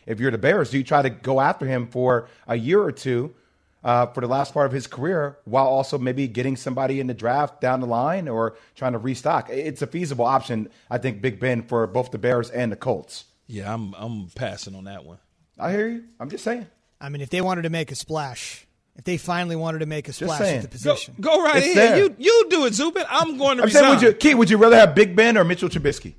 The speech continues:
Speaker 2: I'd rather have Mitch Trubisky, me, myself.
Speaker 1: Really?
Speaker 2: Yeah. Yeah, I, I would rather
Speaker 1: Why?
Speaker 2: have
Speaker 1: Why?
Speaker 2: because I'm going to tailor things down and be more efficient. I don't want, I'm not, why would I take another dude's mess?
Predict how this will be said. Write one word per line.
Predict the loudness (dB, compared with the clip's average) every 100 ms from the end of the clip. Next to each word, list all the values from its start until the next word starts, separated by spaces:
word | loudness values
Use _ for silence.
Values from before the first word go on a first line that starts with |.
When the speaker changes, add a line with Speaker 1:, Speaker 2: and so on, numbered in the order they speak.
| -20 _ 2
Speaker 2:
I'd | 4 4
rather | 2 4
have | 2 2
Mitch | -2 -6 -8
Trubisky, | -8 -8 -8 -12
me, | -12 -10
myself. | -10 -12 -12 -14 _ _ _ _
Speaker 1:
Really? | -2 0 2 -2
Speaker 2:
Yeah. | -4 -4 -4 -14 -4
Yeah, | 0 2
I, | 4 4 4
I | 2
would | 0 -4
rather | 2
Speaker 1:
Why? | 6 6
Speaker 2:
have | 4 -2 -6 _ _ _
Speaker 1:
Why? | 0 0
Speaker 2:
because | 0 -2 -2
I'm | -4 -8
going | -6 -6 -8
to | -10 -14 -14 _
tailor | -2 -2 -2 -4 -6
things | -8 -8 -8 -6
down | -2 -2 -2 -4 -8
and | -12
be | -10 -10
more | -6 -6
efficient. | -6 -10 -8 -8 -8 -10 -12 _ _ -6
I | -4
don't | -2 -4
want, | -4 -2 -2 -2
I'm | -8
not, | -6 -6
why | 0 2 2
would | 2
I | 0
take | -2 -4 -4
another | -6 -4 -2 -2 -4 -8 -16 _ -12
dude's | -6 -4 -4 -6
mess? | -2 -2 -2 -10